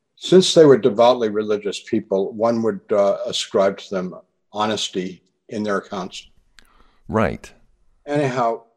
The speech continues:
Speaker 1: I just want to say, every year of my life growing up in school, you know, school was dismissed at Christmas and Easter. You know, like, we had, uh, a couple weeks off at Christmas time and a week or more off at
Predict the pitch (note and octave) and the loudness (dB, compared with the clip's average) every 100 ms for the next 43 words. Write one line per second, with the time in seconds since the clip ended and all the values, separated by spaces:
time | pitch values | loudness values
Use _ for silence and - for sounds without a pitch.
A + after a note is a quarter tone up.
0 | _ - C#3 F#3 F#3 D#3 C3+ - C3 - | _ -10 -2 -2 2 0 0 -2 -4 -6
1 | _ _ _ _ _ _ _ - D#3 D#3+ | _ _ _ _ _ _ _ 2 2 4
2 | D3+ B2+ A#2+ B2 D3 D3 - B2 A2+ A#2 | 2 0 0 2 4 4 0 -8 -6 -2
3 | B2 C3 - - A#2+ A#2 A#2+ A#2+ - A2 | 0 -2 -6 -4 -4 -4 -4 -6 -8 -14
4 | G2+ - - C#3 C#3+ G2+ G2 F#2 _ _ | -10 -10 0 4 4 2 -4 -14 _ _
5 | _ B2+ B2 - - F3+ F#3 - B2+ - | _ -4 -2 -2 4 8 8 6 -4 -4
6 | - C#3+ A2 - _ _ _ _ B2 - | -2 -2 -2 -8 _ _ _ _ -12 -2
7 | - B2+ - A2 - G#2+ A#2+ - D#2+ D2 | 0 0 -2 -6 -4 -2 -2 -4 -10 -18
8 | _ - C3 A2+ G#2 G#2 - A2+ A#2+ G2+ | _ -6 -2 0 0 -4 -2 0 0 -2
9 | F2 G2 F2+ F2+ - _ - B2 A2 G#2 | -4 -6 -6 -6 -10 _ -4 -4 -2 -6
10 | - A2+ G2+ A2 - G#2 - G2+ - G#2 | -4 -2 -2 -4 -10 -12 -10 -12 -8 -6
11 | G2+ G2+ F#2+ G2 - G2 - G2+ G2 G2 | -6 -6 -8 -8 -10 -12 -10 -6 -2 -2
12 | F#2+ - G2 | -2 -6 -12